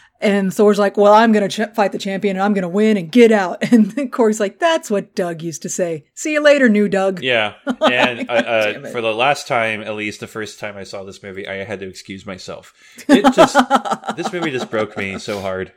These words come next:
Speaker 1: It's so good.
Speaker 2: Yeah.
Speaker 1: Meanwhile, on Asgard, uh, Hela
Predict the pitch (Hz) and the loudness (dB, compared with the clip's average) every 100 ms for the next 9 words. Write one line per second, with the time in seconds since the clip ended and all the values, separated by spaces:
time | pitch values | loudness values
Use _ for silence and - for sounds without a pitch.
0 | _ _ _ 214 247 - 277 294 254 269 | _ _ _ -10 -8 -4 -2 -2 -2 4
1 | 285 247 185 104 95 - - _ _ _ | 6 4 2 -6 -8 -12 -20 _ _ _
2 | _ - 262 262 202 175 - 220 240 - | _ 0 6 8 6 2 2 4 4 2
3 | 185 202 190 175 - 226 - - 185 185 | 0 -2 0 -2 -2 -8 -10 -8 -4 -4
4 | - 185 196 | -4 0 2